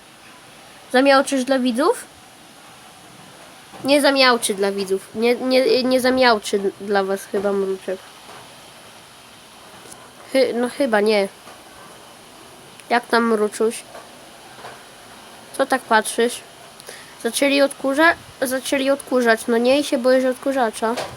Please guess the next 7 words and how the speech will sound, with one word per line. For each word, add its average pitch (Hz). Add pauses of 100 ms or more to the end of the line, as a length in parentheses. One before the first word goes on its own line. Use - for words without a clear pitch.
(560)
Bo 247
Mruczek 262
ogólnie 262
się 254 (600)
ma 247
lęk 262
odkurzaczy. 233